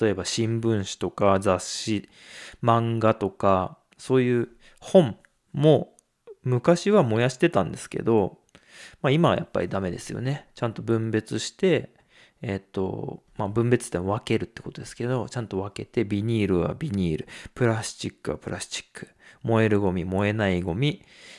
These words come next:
えー、ペットボトル、缶、瓶みたいな感じで分けるのがやってるんですけど、まあ、どうでしょうね。日本はまあまあ、普通ぐらいかなと思いますね。僕のイメージではやっぱドイツとか、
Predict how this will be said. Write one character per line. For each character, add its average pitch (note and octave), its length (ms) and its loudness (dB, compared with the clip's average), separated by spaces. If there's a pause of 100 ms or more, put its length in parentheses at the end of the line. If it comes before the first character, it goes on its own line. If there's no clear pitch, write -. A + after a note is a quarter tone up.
え - 140 -8
ー、 - 40 -12
ペ - 140 -8
ッ - 80 -10
ト G#2+ 120 0
ボ G2 120 -2
ト - 120 -6
ル、 - 120 -10
缶、 F#2+ 400 -4 (440)
瓶 G#2+ 460 -4 (340)
み A2 100 -8
た F#2 100 -6
い E2+ 60 -8
な - 180 -18 (160)
感 G#2 220 -10
じ A#2+ 80 -8
で F3 240 2
分 F#2+ 220 -2
け F#2+ 100 0
る - 160 -4 (420)
の D#3 60 -4
が E3+ 140 2
や F#2+ 100 2
っ - 40 -4
て - 160 -4
る G2 100 -4
ん D3 40 -12
で - 60 -14
す - 100 -18
け - 120 -6
ど、 A2+ 260 0 (460)
ま F3+ 160 6
あ、 - 280 2 (340)
ど F#3+ 140 2
う B3+ 40 4
で C3+ 100 4
し - 100 -4
ょ A2 40 -4
う - 20 -4
ね。 A2+ 140 -2
日 B2+ 160 2
本 C4 160 4
は B2+ 120 4
ま A2+ 160 2
あ F#2 60 -2
ま G#2+ 340 0
あ、 - 60 -20 (320)
普 - 240 -4
通 C3 380 0
ぐ C#3+ 80 2
ら E3+ 100 2
い D#3 60 -2
か C3+ 100 0
な D#3 220 2 (140)
と A#2 100 2
思 A2 180 0
い A2 60 0
ま G#2+ 140 -2
す - 100 -16
ね。 G#2 140 -4
僕 D#3+ 640 0
の E3 140 2
イ E3 80 2
メ F3 160 4
ー - 40 4
ジ A#2+ 100 -4
で A2+ 60 2
は A#2+ 80 4
や A2+ 60 2
っ - 20 -18
ぱ - 80 0
ド C#3+ 240 6
イ G#3+ 100 2
ツ - 120 -12
と A2 120 2
か、 G2 460 4